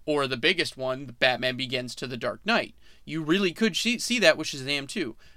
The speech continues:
but not if it has to go up against another gigantic blockbuster that will absolutely trounce it. So I really hope someone wises up and this gets moved around, because I think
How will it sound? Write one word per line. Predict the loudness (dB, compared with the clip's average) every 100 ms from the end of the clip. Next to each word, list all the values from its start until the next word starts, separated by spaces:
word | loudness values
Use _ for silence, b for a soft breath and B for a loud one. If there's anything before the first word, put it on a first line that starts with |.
| b
but | -4
not | 2 6 6 4
if | -2
it | -2
has | 0 0
to | -2
go | -4 0
up | 0 -2
against | -6 -6 -6
another | -2 -2 -2
gigantic | -4 -2 -2 -4 -4 -4 -6
blockbuster | -2 -2 0 0 0 -2 -2
that | -2
will | -2 -10 -6
absolutely | -2 0 0 0 0 -2 -6 -10
trounce | -6 -2 -2 -4
it. | -12 -14 -20 b b b
So | -4 0 0 0 -4 4
I | 4
really | 4 2 2 2
hope | 2 0
someone | 0 0 0
wises | 0 0 0 0
up | -2 -2
and | -6
this | -8 -6
gets | -8 -8
moved | -10 -8
around, | -6 -6 -6
because | -10 -10 -6
I | -6
think | -4 -6 -6